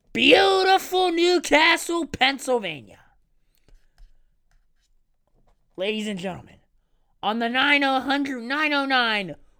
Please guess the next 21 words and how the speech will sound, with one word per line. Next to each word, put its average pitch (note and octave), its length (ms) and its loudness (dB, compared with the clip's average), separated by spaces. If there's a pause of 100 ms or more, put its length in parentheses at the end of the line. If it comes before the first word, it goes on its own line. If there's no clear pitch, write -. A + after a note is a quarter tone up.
(160)
Wilmington E4+ 1120 0
Road, D#3 640 0 (760)
Edwards C3+ 800 -2 (600)
Restaurant D#3+ 1200 -10
and D3+ 460 -14
Lounge. A2+ 760 -16 (120)
I D3+ 60 -6
think A3 180 -6
it's F3+ 100 -10
Restaurant B2 420 -16
and G#2+ 100 -20
Lounge. F#2 300 -20 (580)
But A3 180 -6
their D#3+ 160 -8
motto F#3+ 380 0
is C3+ 120 -8
spirited F4+ 680 -6
dining C4 500 -8 (520)
in D#3 120 -12
a D3+ 80 -14
casual G3 880 -8